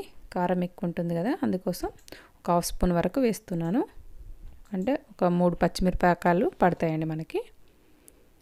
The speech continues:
చూడండి, నెక్స్ట్ వచ్చేసి నేను శనగపప్పును ఒక కప్పు తీసుకున్నానండి. ఒక త్రీ, ఒక వన్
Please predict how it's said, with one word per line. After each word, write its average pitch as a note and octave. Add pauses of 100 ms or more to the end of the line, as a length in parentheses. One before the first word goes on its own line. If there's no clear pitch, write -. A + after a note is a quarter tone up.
(1200)
చూడండి, F3+ (120)
నెక్స్ట్ -
వచ్చేసి G3+
నేను A#3+ (720)
శనగపప్పును G3 (140)
ఒక F3+
కప్పు -
తీసుకున్నానండి. F3+ (260)
ఒక F3+
త్రీ, F3+ (600)
ఒక - (320)
వన్ F3